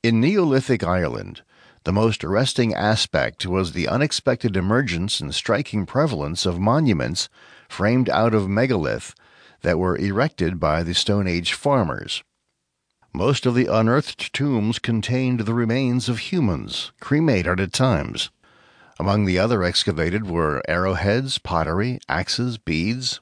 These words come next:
pendants, et cetera. This demonstrates that the first farmers were also great architects and engineers.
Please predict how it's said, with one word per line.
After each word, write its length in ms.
pendants, 500
et 120
cetera. 440
This 180
demonstrates 680
that 140
the 100
first 320
farmers 400
were 160
also 440
great 320
architects 800
and 200
engineers. 800